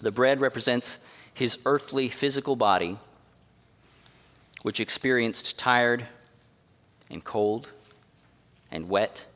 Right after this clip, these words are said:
and hunger and pain and ultimately death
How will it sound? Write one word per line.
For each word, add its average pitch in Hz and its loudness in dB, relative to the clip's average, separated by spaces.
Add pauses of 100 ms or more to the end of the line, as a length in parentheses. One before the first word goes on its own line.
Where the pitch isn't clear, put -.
(1040)
and 85 -8
hunger 113 -2 (920)
and 90 -10
pain 107 -4 (1300)
and 95 -2
ultimately 104 -2
death 101 0